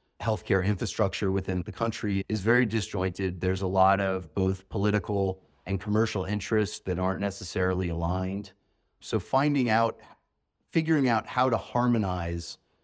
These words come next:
those different interests, I think, was fundamental. The problem-solving element, but also being able to align interests and connect dots. A big part of it is psychological and getting the different players within the ecosystem to understand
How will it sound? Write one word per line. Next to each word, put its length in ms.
those 320
different 360
interests, 440
I 120
think, 240
was 100
fundamental. 560
The 160
problem-solving 800
element, 480
but 100
also 800
being 220
able 280
to 720
align 440
interests 760
and 160
connect 360
dots. 580
A 100
big 240
part 280
of 100
it 100
is 220
psychological 960
and 220
getting 520
the 80
different 320
players 500
within 240
the 220
ecosystem 640
to 120
understand 880